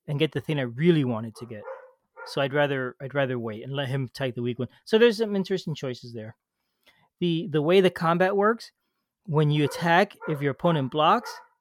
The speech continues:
and you do one fight at a time, you resolve it to its end, then, and my dog is barking,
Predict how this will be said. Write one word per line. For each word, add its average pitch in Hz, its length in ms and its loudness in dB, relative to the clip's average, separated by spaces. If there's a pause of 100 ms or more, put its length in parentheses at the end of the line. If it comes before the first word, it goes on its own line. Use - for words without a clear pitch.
(1120)
and 160 160 4
you 156 60 2
do 165 160 4
one 160 340 6
fight 170 300 2
at 160 140 2
a 156 60 0
time, 156 280 -2
you 143 80 -2
resolve 131 260 -2
it 139 100 -6
to 156 80 -2
its 147 140 -6
end, 139 200 -6 (480)
then, 156 580 4 (840)
and 120 140 -12
my 123 120 -8
dog 120 200 -8
is 123 80 -8
barking, 185 640 -2